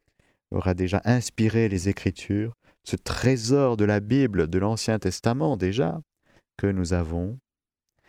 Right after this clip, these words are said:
et qui est non seulement écrit par des vrais êtres humains avec des, qui sont des vrais auteurs, avec des vraies compétences et un vrai travail, labeur. Ils ne planent pas, les auteurs humains de la Bible. Non, non, puis il y en a plein, plein, plein.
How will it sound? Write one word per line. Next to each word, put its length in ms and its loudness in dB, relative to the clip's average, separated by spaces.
et 360 2
qui 200 -2
est 100 4
non 160 0
seulement 420 4
écrit 320 2
par 180 2
des 140 2
vrais 360 4
êtres 340 2
humains 360 4
avec 320 0
des, 300 2
qui 140 -4
sont 180 0
des 120 2
vrais 280 2
auteurs, 420 2
avec 200 0
des 120 2
vraies 200 2
compétences 760 0
et 340 4
un 160 2
vrai 220 2
travail, 480 2
labeur. 560 2
Ils 80 -2
ne 40 -2
planent 360 2
pas, 240 4
les 200 -2
auteurs 380 4
humains 360 4
de 100 2
la 120 4
Bible. 300 0
Non, 180 2
non, 220 0
puis 100 -10
il 40 0
y 40 2
en 60 2
a 40 2
plein, 200 0
plein, 160 0
plein. 200 -4